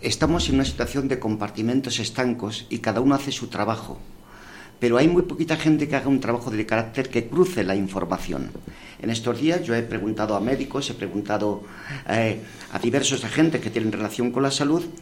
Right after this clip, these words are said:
y si pregunto en atención primaria, me dicen, "Yo tengo los expedientes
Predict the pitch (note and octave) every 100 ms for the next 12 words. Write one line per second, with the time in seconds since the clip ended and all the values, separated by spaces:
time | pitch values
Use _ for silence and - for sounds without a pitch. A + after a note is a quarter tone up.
0 | - - - - A2 B2+ C3+ E3+ E3+ D#3+
1 | C3+ - D3 C#3+ C3+ D3 C3+ C#3+ C#3 -
2 | - B2 A#2+ A#2 G#2 G2 C3+ D3 C#3+ C#3
3 | C3 B2 B2 C3 C3+ C3+ C#3 -